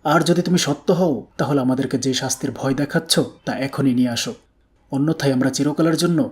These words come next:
তোমার ও তোমার মিশনের অবসান ঘটিয়ে দিব।" সত্য আর মিথ্যা এবং হক ও বাতিলের এটাই সর্বশেষ ধাপ, যার পরে অবাধ্য ও অহংকারী সম্প্রদায়গুলোর জন্য আল্লাহর বিধান,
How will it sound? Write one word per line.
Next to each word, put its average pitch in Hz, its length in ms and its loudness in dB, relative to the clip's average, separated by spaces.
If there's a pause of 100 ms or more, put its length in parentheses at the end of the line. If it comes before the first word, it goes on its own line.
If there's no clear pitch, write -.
(100)
তোমার 147 340 2
ও 139 60 -2
তোমার 127 280 -2
মিশনের 131 380 -2
অবসান 131 440 -4
ঘটিয়ে 127 300 -2
দিব।" 117 260 -6 (540)
সত্য - 460 -2
আর 143 180 0
মিথ্যা 143 340 0
এবং 127 280 0
হক 135 340 -2
ও 139 40 0
বাতিলের 135 560 0 (120)
এটাই 139 260 0
সর্বশেষ 135 580 -2
ধাপ, 113 180 -2 (640)
যার 143 240 2
পরে 156 160 2
অবাধ্য 139 420 0
ও 131 400 2
অহংকারী 135 480 -2
সম্প্রদায়গুলোর 131 680 -2
জন্য 131 240 0
আল্লাহর 135 340 0
বিধান, 143 440 2